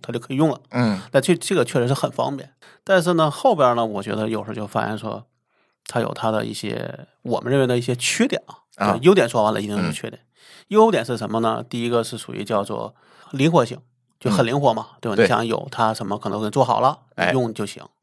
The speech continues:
Speaker 1: 可伸缩性呢，就是它机器都是准备好了，对吧？在你的一，一定范围内，如果你的业务有所谓的叫什么峰谷，
Speaker 2: 嗯。
Speaker 1: 对吧？那这种情况你就可以扩，叫快速伸缩。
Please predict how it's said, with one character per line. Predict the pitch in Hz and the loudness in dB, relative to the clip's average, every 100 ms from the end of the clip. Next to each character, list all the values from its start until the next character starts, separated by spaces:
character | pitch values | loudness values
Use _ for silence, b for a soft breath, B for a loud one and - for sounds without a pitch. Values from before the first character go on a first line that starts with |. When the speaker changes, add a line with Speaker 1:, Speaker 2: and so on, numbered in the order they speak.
| B B B B | B B B B
Speaker 1:
可 | 131 | -2
伸 | 165 | 2
缩 | 185 180 | 4 4
性 | 185 | 2
呢， | 151 117 | 0 -2
就 | 113 | -2
是 | 110 120 | -2 -2
它 | - 117 | 2 2
机 | - | 2
器 | 117 123 | -4 -2
都 | 113 | -2
是 | 117 | -2
准 | - | -2
备 | 127 | -2
好 | - - | -2 -4
了， | 131 143 | -6 -4
对 | 110 | -2
吧？ | |
在 | 127 120 | 0 0
你 | 107 | -2
的 | 95 110 | -10 -12
一， | 98 113 | -14 -16
一 | 120 | -6
定 | 120 135 | -2 0
范 | 151 131 | 2 2
围 | 120 | 2
内， | 127 123 | -2 -2
如 | 113 | -2
果 | 117 | -2
你 | |
的 | 107 | -4
业 | 110 127 | -2 2
务 | 113 110 B B B B | 2 -2 B B B B
有 | - 120 | -2 -2
所 | - 117 | 0 -2
谓 | 110 | -2
的 | 110 | -6
叫 | 143 - 101 | -8 -8 -10
什 | |
么 | 107 | -4
峰 | - 156 | 2 2
谷， | 135 107 123 _ _ B B | 2 0 0 _ _ B B
Speaker 2:
嗯。 | 123 117 | -6 0
Speaker 1:
对 | |
吧？ | 113 | 2
那 | 113 | 2
这 | 113 | 0
种 | 110 | -4
情 | 107 | -4
况 | 107 | -6
你 | 101 | -6
就 | 104 | -10
可 | - 120 | -4 -4
以 | |
扩， | 117 170 - _ _ | -2 -6 -6 _ _
叫 | - 117 | 2 2
快 | 120 131 | 4 2
速 | |
伸 | 123 139 135 | 2 -2 2
缩。 | 143 139 | 2 0